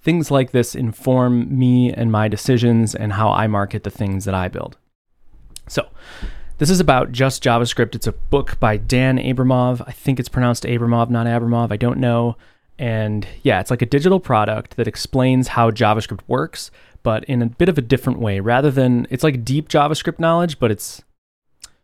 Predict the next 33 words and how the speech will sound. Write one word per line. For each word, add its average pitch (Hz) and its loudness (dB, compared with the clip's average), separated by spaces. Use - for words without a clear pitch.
very 123 2
accessible. 95 -4
And 113 -2
the 120 2
goal 147 4
is 147 0
to 127 -6
give 127 0
you 120 2
a 110 2
mental 117 0
model 107 0
of 98 -4
a 120 -2
good 156 2
working 120 0
mental 110 0
model, 90 -4
an 139 0
exhaustive 135 0
mental 92 0
model 87 -4
of - -6
how 110 0
JavaScript 104 -2
works, 98 -6
where 104 0
if 98 -4
you 101 -4
change, 110 0
you 117 2
know, 95 -2
like, 98 -10